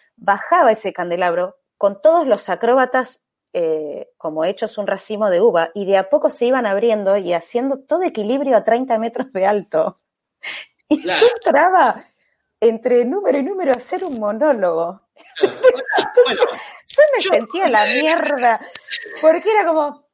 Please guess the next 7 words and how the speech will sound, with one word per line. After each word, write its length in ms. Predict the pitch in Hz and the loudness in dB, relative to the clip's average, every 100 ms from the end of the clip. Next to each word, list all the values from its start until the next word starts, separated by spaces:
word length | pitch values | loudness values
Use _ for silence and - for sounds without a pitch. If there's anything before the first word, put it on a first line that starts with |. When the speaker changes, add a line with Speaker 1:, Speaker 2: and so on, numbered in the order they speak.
| _ | _
Speaker 1:
bueno, 500 | 240 370 403 392 370 359 | -12 -6 -4 -4 -6 -8
y 100 | 240 | -12
como 300 | 233 226 233 | -8 -8 -6
para 220 | 233 220 214 | -6 -4 -2
blanquear 580 | 233 220 220 320 330 | -4 -6 -4 0 0
esto 680 | 277 269 - - 202 226 269 269 | 0 -4 -8 -2 0 0 -4 -12
de 480 | 175 165 151 135 | -8 -8 -8 -14